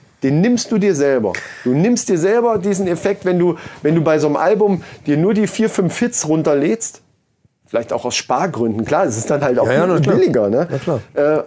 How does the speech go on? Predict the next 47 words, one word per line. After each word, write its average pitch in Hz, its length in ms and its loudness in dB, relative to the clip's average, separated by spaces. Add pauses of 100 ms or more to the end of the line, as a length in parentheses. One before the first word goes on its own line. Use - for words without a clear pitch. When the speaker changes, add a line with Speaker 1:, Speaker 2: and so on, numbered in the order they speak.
(400)
Speaker 1:
und 160 180 0
eben 185 220 2
nicht 214 180 0
das - 160 -2
komplette 196 480 0
Werk 196 320 0
dir 147 140 2
runterlädst. 123 640 0
Für 139 100 -2
mich 156 140 -2
ist - 120 -6
das - 140 -4
halt 131 240 0
ein 139 120 -2
komplettes 147 600 -2
Werk, 147 280 -2
so 185 120 -4
ein 180 80 -2
Album. 226 400 -2 (1200)
Dann, 135 260 -4 (140)
dann 165 160 0
nimmst 214 280 2
du 233 60 0
dir 220 160 0
einfach, 208 360 -2 (440)
klar, 247 320 0
holst 202 320 2
du 202 60 0
dir 185 120 2
dann 185 220 2
die, 170 200 0
die 165 140 0
Lieder, 196 280 2
die 147 360 0
schnell 170 300 0
ins 147 140 0
Ohr 208 240 2
gehen, 196 260 2
ra-, 151 300 -2
runter 180 400 0
und 156 220 0
den 135 120 2
Rest 123 300 -4
hörst 208 200 0
du 220 60 2
nie 196 180 2
wieder. 311 340 0